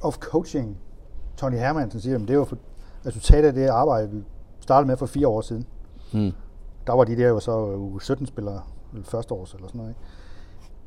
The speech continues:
Speaker 1: En bestemt måde at spille på, øh, der bliver tærpet igen og igen. Det er jo
Speaker 2: Det er jo
Speaker 1: ikke så
Speaker 2: altid på et tidspunkt, hvor det går godt, man skal sige sådan noget.
Speaker 1: Ja,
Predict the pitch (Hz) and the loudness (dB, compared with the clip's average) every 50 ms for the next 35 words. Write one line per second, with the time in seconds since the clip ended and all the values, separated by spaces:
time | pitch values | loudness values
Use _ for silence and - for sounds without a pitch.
0 | - - 135 123 - 127 120 - - - 127 131 135 - 135 123 120 127 135 135 | -10 -6 -6 -4 -2 -2 -2 0 2 4 4 4 2 2 2 2 4 6 6 4
1 | 120 - - 127 117 127 127 - 110 101 101 - - - - - 226 143 104 98 | 4 2 0 -2 -2 -2 -2 -4 -6 -8 -8 -8 -10 -12 -12 -12 -12 -12 -10 -10
2 | 92 95 92 92 92 - - - - - - - - - - 101 98 117 107 95 | -8 -10 -10 -12 -12 -12 -14 -14 -16 -16 -16 -14 -10 -6 -6 -4 -2 -2 -4 0
3 | - - 131 120 120 113 107 92 92 - - - - 127 123 123 110 104 - 120 | 2 4 4 4 4 0 -4 -6 -6 -8 -8 -4 -2 0 0 0 0 -2 -2 -2
4 | 117 131 123 - 110 110 113 127 127 - 139 160 147 - - 156 127 - 135 - | -2 -2 -2 -2 2 6 6 6 8 8 8 6 8 8 6 6 6 6 4 4
5 | - 147 156 - - 131 113 101 107 113 110 117 113 120 - 117 123 131 - 117 | 4 4 2 4 2 2 4 4 4 4 4 4 2 4 4 4 4 4 2 -2
6 | 104 - - 104 - - 120 117 113 107 104 104 107 110 - 127 120 | -4 -2 -4 -4 -2 0 0 0 0 -2 -2 -4 -4 -6 -4 -4 -4